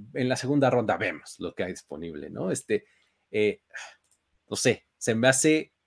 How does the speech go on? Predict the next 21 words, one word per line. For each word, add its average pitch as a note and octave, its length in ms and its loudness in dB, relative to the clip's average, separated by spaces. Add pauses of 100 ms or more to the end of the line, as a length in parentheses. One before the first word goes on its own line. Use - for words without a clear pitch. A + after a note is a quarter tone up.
(100)
que G2+ 520 0 (840)
yo C#3+ 360 4
veo C#3+ 380 4
poquitos, D3 640 -4
yo C#3+ 80 4
veo D3+ 60 2
como G3 280 2
tres D3 320 2
o D#3+ 160 -2
cuatro, B2+ 500 -2 (440)
o B2+ 80 -2
sea, B2+ 340 4 (520)
y, D#3 280 0
y C#3+ 60 0
justo G3 440 6
por D3 220 10
valor, B2 460 10
o F#2 60 0
sea, C3+ 140 2
porque, B2+ 460 0 (720)
eh, A2+ 480 0